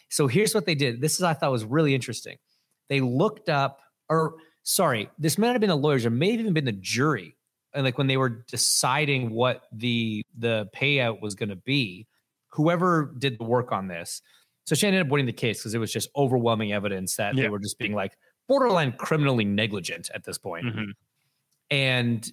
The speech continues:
Speaker 1: uh, she, she won, like, two point seven million dollars or something like that, two point something. And what, how they determined that was they, they looked at, this is what's so messed up. They looked at how much money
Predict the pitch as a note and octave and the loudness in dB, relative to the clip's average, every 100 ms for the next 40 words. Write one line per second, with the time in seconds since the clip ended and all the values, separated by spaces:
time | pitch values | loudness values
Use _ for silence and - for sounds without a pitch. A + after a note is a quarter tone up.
0 | _ B2+ B2 A#2 A#2 A2+ A2+ A2+ - _ | _ 0 2 2 2 2 2 0 -4 _
1 | - - - D3 C#3 C#3 C3+ C3 C3 C3+ | -2 0 2 2 4 4 4 2 2 -2
2 | - _ _ _ _ - E3+ D3+ D3+ C#3 | -8 _ _ _ _ -2 2 2 2 0
3 | - - G#3 F3+ - F3+ F#3 D#3+ - - | -2 0 2 0 -2 2 2 2 0 0
4 | C#3+ D#3 D3 D3 D3 C3+ A#2+ B2 C#3 C3+ | 2 2 4 2 2 2 2 2 0 0
5 | D3+ D3 C#3+ C#3 D#3+ D#3+ F3 F3 D3 - | -2 0 0 0 0 0 0 0 0 0
6 | A#2 - G2+ G2+ - _ _ _ - C3 | -2 -2 -8 -8 -12 _ _ _ -2 0
7 | C3+ D#3+ - E3+ E3 C#3+ - F#3+ F#3+ D3 | 0 0 0 2 2 0 0 0 0 0
8 | B2 A#2+ A#2+ B2 G#2 C3 B2 B2 A#2+ A#2+ | 0 -2 0 0 2 0 0 0 -2 0
9 | D3 D#3+ D3+ - - B2+ A#2+ B2 A2+ A2+ | 0 0 -2 -2 -6 -6 -4 -6 -4 -2
10 | - A#2 G#2+ G2 - G2 - - _ - | -2 -2 -2 -4 -4 -4 -6 -20 _ -8
11 | C3 - - C3+ D#3+ F3 E3 D#3+ - - | -4 -6 -4 0 2 2 2 2 -2 -4
12 | - A2+ C#3 A2+ F2 F2+ | -4 0 0 0 -6 -14